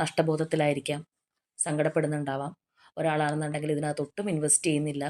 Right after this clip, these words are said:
പിന്തിരിഞ്ഞിരിക്കുന്നൊരവസ്ഥയിലാണ്. പക്ഷേ നിങ്ങൾ തമ്മിൽ വളരെയധികം അറ്റാച്ച്മെന്റ് ഉൾ-, ഉള്ള, അല്ലെങ്കിൽ ആ ഒരു സോൾ കണക്ഷനൊക്കെ ഉള്ള പേഴ്സൺസ്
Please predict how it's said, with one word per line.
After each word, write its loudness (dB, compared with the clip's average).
പിന്തിരിഞ്ഞിരിക്കുന്നൊരവസ്ഥയിലാണ്. -2
പക്ഷേ 2
നിങ്ങൾ 0
തമ്മിൽ -2
വളരെയധികം 2
അറ്റാച്ച്മെന്റ് -4
ഉൾ-, -10
ഉള്ള, -8
അല്ലെങ്കിൽ -6
ആ 0
ഒരു -6
സോൾ -2
കണക്ഷനൊക്കെ -4
ഉള്ള -4
പേഴ്സൺസ് 0